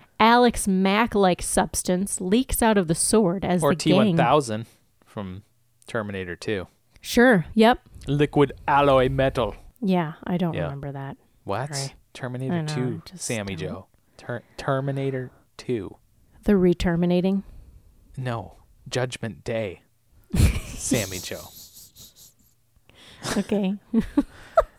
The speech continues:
Speaker 1: So T one thousand
Speaker 2: Yeah,
Speaker 1: substance
Speaker 2: T one thousand. T one thousand.
Speaker 1: leaks out of the
Speaker 2: Got the
Speaker 1: sword
Speaker 2: E.
Speaker 1: as the, <laughs> as the gang keeps trying to leave. And then the red-faced demon, fully corporeal, raises his sword.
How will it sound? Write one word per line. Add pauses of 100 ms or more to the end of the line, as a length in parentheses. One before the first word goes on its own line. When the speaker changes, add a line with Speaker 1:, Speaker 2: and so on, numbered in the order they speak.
(1000)
Speaker 1:
So
T
one
thousand
Speaker 2:
Yeah,
Speaker 1:
substance
Speaker 2:
T
one
thousand.
T
one
thousand.
Speaker 1:
leaks
out
of
the
Speaker 2:
Got
the
Speaker 1:
sword
Speaker 2:
E.
Speaker 1:
as
the, (640)
<laughs>
as
the
gang (240)
keeps
trying
to
leave. (280)
And
then
the
red-faced
demon,
fully
corporeal,
raises
his
sword.